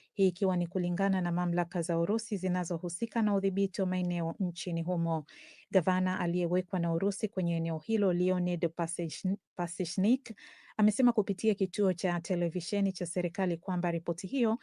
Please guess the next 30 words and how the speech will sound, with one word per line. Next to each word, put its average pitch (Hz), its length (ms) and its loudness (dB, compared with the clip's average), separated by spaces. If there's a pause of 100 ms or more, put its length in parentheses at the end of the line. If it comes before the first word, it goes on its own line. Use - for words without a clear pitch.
(260)
ilitolewa 196 600 2
siku 202 320 -4
mbili 175 360 0
zilizopita, 170 880 -4 (340)
lakini 220 360 4
si 190 280 0
Ukraine 247 500 2 (100)
wala 202 320 2
Wizara 180 400 -2
ya 170 140 0
Ulinzi 170 400 -2
ya 165 80 0
Urusi 226 440 -2 (280)
ambayo 202 380 2
imetoa 185 360 0
tamko 202 380 -2
lolote 208 400 0
kuhusu 202 400 -4
kukamilika 190 640 -2
kwa 165 160 -8
hatua 165 420 -6
hiyo. 170 360 -4 (320)
Mkoa 247 360 2
wa 185 120 4
Luhansk 170 520 -2
tayari 185 440 -2
ulikuwa 190 380 0
unadhibitiwa 175 680 -2
kwa 190 140 -8
kiasi 269 580 -2